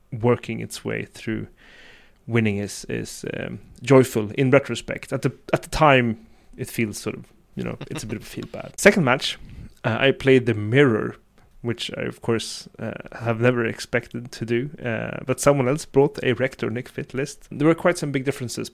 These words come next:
though, between the, the lists. Uh, the main one being that I play both the Rectors, both Arena Rector and Academy Rector. So I tried to search for both Planeswalkers and Enchantments, and my opponent was only playing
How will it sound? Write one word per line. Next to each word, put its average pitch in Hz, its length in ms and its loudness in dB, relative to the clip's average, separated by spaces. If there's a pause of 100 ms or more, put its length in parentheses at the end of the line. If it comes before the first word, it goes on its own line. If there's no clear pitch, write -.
(160)
though, 107 260 -2 (140)
between 117 440 0
the, 107 380 -4
the 107 160 -8
lists. - 520 -6
Uh, - 280 -6
the 117 100 -4
main 123 260 4
one 104 180 0
being 110 280 2
that 110 100 -4
I 113 140 0
play 104 280 -4
both 123 280 2
the 117 100 -8
Rectors, - 640 -12
both 110 300 -6
Arena 107 280 -4
Rector - 260 -8
and 107 100 -8
Academy 110 380 -6
Rector. - 400 -8
So - 200 -8
I 101 40 -6
tried - 280 -6
to 107 100 -14
search - 340 -10
for - 80 -16
both 113 340 -8
Planeswalkers 117 880 -4 (640)
and 110 260 2
Enchantments, 117 880 -2 (140)
and 117 140 -2
my 113 120 -2
opponent 110 460 -6
was 104 140 -8
only 113 180 -2
playing - 400 -8